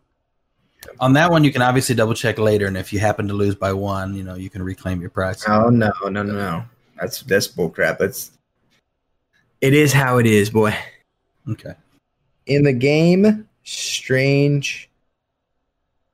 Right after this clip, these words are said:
Speaker 2: Barrage, a game about, I can't even read my own handwriting. Hold on. Here we go.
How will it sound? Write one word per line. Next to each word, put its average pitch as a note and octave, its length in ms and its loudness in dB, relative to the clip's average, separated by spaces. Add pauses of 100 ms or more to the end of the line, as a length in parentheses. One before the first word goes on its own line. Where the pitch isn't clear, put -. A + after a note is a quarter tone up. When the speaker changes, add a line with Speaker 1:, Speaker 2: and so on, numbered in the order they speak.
(160)
Speaker 2:
Barrage, A2 1080 2 (280)
a A2 120 -2 (220)
game C#3+ 300 2
about, B2 540 0 (1120)
I A#2+ 60 -10
can't B2+ 180 -4
even G2 100 -6
read D#2+ 120 -8
my D#2 120 -10
own D#2 120 -12
handwriting. C#2+ 580 -10
Hold C#2 140 -12
on. B1+ 160 -18 (1300)
Here B2 160 2
we G2+ 80 4
go. D#2+ 160 0